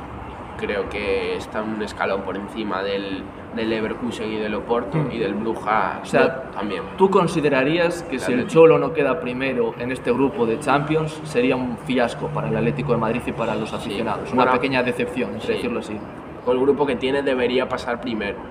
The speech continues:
Speaker 1: Que,
Speaker 2: Mm.
Speaker 1: claro, puede, puede pasar segundo, sí, pero ya te toca un primero y te
Speaker 2: Claro.
Speaker 1: complica la vida. Te puede tocar un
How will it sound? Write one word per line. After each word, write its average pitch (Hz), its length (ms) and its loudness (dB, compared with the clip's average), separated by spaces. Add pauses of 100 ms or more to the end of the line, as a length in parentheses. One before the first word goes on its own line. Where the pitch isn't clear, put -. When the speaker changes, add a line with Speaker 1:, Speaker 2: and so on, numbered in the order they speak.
(220)
Speaker 1:
Que, 92 520 -2
Speaker 2:
Mm. - 360 -10
Speaker 1:
claro, 123 440 2
puede, 147 240 6
puede 147 220 2
pasar 156 260 2
segundo, 143 400 0
sí, 147 340 0
pero 143 140 0
ya 135 160 0
te 139 100 -2
toca 135 200 -2
un 131 100 -2
primero 135 400 2
y 147 40 2
te 156 120 2
Speaker 2:
Claro. 147 300 8
Speaker 1:
complica 131 100 4
la 110 120 2
vida. 127 280 0
Te 120 60 -6
puede 110 180 -2
tocar 120 200 -2
un 123 120 -2